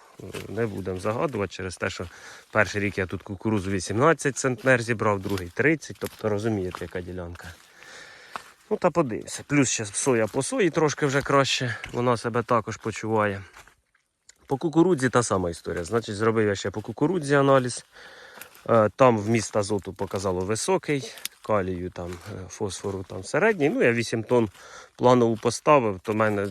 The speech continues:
ці подзвонили до мене ж з Макоша розказати, що там внести чи ще що. То сказали, на вісім тонн без добрив тут буде діло. Так що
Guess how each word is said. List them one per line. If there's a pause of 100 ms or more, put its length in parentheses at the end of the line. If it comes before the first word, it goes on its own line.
ці (1120)
подзвонили
до
мене
ж
з
Макоша
розказати,
що
там
внести
чи
ще
що.
То
сказали,
на
вісім
тонн
без
добрив
тут
буде (1000)
діло.
Так
що